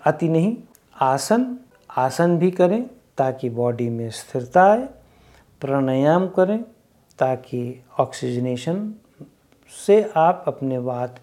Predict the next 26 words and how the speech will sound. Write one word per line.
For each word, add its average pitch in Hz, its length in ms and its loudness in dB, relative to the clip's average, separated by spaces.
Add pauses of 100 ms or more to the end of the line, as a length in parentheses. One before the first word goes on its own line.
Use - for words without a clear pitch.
पित्त, - 280 -12 (100)
कफ 151 260 0
को 180 120 4
नियमित 185 480 4
करें, 214 240 8 (640)
और 151 460 10 (480)
प्रत्याहार, 175 720 4 (360)
धारणा, 127 640 -4 (180)
ध्यान, 127 380 -6
समाधि, 120 500 -10 (560)
ये 220 220 4
आठों 196 480 10
को 220 200 8
करके 165 560 4
मन 175 380 2 (160)
की 226 160 0
चंचलता 139 800 0
को 233 300 -8 (560)
शांत 160 520 0
करें 247 360 4 (420)
और 254 260 6
व्यवहार 151 920 6
में 175 260 -2
ज़्यादा 120 400 -4
जाएं। 107 320 -14 (480)
प्रैक्टिकल 151 540 -8